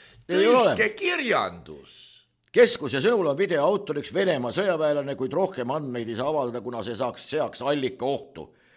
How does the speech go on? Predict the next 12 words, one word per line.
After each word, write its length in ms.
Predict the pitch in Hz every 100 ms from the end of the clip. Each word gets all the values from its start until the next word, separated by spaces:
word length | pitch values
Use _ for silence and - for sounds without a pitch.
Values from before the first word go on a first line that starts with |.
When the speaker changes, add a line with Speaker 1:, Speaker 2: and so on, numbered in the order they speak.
| _ _ _ -
Speaker 1:
See 100 | 123
on 80 | -
esimene 460 | 226 214 208 175 170
videotõend, 600 | 185 180 170 156 180 156
mis 120 | 131
näitab, 360 | 156 160 156 135
et 120 | 135
Põhja-Korea 600 | - 151 139 110 123 156 127
osaleb 460 | 135 123 113 92 _
sõjas 520 | _ - 175 160 120 127
Venemaa 340 | 156 120 113
poolel. 400 | 127 139 95